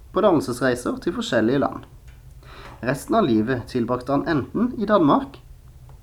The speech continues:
eller utenfor tvillingrikene. Holberg og Brix har tatt det som den gang ble kalt Postveien eller Kongeveien. Den gikk oppover i landet fra Kristiansand gjennom Tveit til Birkenes, og så til Tveide og nedover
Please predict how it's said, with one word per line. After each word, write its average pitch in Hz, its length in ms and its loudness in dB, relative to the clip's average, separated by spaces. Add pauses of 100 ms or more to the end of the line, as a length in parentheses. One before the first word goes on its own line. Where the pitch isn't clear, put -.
eller 196 260 2
utenfor 131 460 2
tvillingrikene. 104 640 -2 (1600)
Holberg 147 540 4
og 131 180 2
Brix 120 300 -4 (680)
har 127 160 2
tatt 151 360 0
det 120 160 2
som 151 160 2
den 107 200 2
gang 156 220 2 (100)
ble 147 160 -4
kalt 131 280 -2
Postveien 135 520 0
eller 127 240 0
Kongeveien. 101 640 0 (920)
Den 165 200 4
gikk 208 160 0
oppover 139 320 0
i 190 60 4
landet 127 340 2
fra 139 160 -2
Kristiansand 151 800 0 (100)
gjennom 117 280 -2
Tveit 254 420 -2 (260)
til 123 140 -2
Birkenes, 247 640 0 (580)
og 180 160 -4
så 254 320 0
til 175 160 -12
Tveide 180 480 4
og 175 160 2
nedover 143 400 2